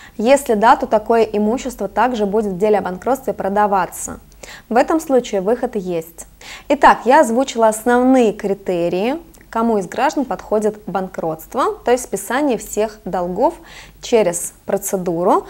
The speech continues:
которая регулируется законом номер сто двадцать семь, и глава десятая —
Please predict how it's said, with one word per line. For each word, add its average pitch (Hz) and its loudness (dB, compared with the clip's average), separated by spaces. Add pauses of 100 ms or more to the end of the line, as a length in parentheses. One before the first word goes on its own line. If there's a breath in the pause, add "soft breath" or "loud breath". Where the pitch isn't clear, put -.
(160 loud breath)
которая 226 2
регулируется 208 4
законом 185 -2
номер 185 -4
сто - -4
двадцать 175 -6
семь, 185 -4 (520 loud breath)
и 302 0
глава 226 6
десятая — 220 0